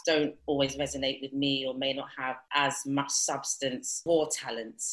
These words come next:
So, or somebody who has worked hard and grafted like a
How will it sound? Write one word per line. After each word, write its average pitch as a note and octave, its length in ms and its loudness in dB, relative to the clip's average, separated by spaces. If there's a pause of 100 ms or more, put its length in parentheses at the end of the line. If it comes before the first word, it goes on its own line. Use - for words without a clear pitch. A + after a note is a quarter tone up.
(260)
So, C3+ 680 2
or C3 140 0
somebody C3+ 840 0
who C3+ 340 0
has C3+ 300 -2
worked C#3+ 260 4
hard C#3 540 2
and A#2+ 180 -8
grafted C#3+ 600 0
like B2+ 400 0
a B2+ 60 -4